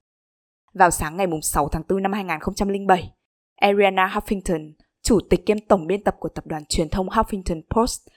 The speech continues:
tỉnh dậy trong một vũng máu. "Tôi đã ngã quỵ và kiệt sức vì thiếu ngủ, đập đầu vào góc bàn, gãy xương gò má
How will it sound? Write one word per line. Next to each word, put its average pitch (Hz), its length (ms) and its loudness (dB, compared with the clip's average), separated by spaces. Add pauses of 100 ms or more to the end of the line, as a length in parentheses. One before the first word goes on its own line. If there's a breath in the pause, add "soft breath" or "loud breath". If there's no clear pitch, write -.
(240 soft breath)
tỉnh 185 200 0
dậy - 240 -2
trong 196 160 -4
một 160 140 -8
vũng 170 180 -6
máu. 170 360 -6 (520)
"Tôi 220 140 6
đã 202 140 0
ngã 220 220 -4 (140)
quỵ 277 160 2 (120)
và 165 80 -6 (100)
kiệt 190 120 0
sức - 280 -4
vì 196 160 -4
thiếu 156 140 -2
ngủ, 170 300 0 (420)
đập 196 180 4
đầu 165 200 2
vào 156 120 -8
góc 196 180 -4
bàn, 156 320 -6 (200)
gãy 220 240 2
xương 247 300 -2
gò 175 160 4
má 156 420 -10